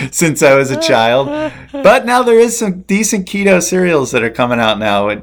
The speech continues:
much to my happiness. Uh, but, you know, like, I play sand volleyball here in Dallas, and, um, you know, I play pretty competitively, and sometimes on a Saturday, I'll play out in the heat for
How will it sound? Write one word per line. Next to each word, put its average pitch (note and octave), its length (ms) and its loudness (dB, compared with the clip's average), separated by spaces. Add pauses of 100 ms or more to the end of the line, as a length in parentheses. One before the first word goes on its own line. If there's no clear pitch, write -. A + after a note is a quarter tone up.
much A#2+ 360 -2
to A#2+ 100 -6
my A2 200 0
happiness. G2+ 720 -2 (400)
Uh, G2 640 2
but, A#2 280 -4
you C3+ 100 -4
know, C3 140 2
like, B2 380 -4 (220)
I B2 100 2
play C#3+ 520 0
sand A#2 420 -2
volleyball G2 760 0
here F#2+ 200 -4
in F2+ 140 -4
Dallas, F#2 580 -2 (420)
and, F#2+ 440 0
um, F#2 640 0 (300)
you G2 120 -12
know, G2 100 -2
I - 20 -4
play F#2+ 280 -2
pretty F#2+ 260 -4
competitively, F#2 800 -2
and F#2 180 -2
sometimes G#2 500 -4
on F#2+ 100 0
a F#2+ 40 -2
Saturday, G2+ 600 -2
I'll F#2+ 100 0
play G2 220 -2
out G2 160 0
in E2 60 -8
the F2 60 -6
heat B2+ 400 -6
for F#2+ 360 -2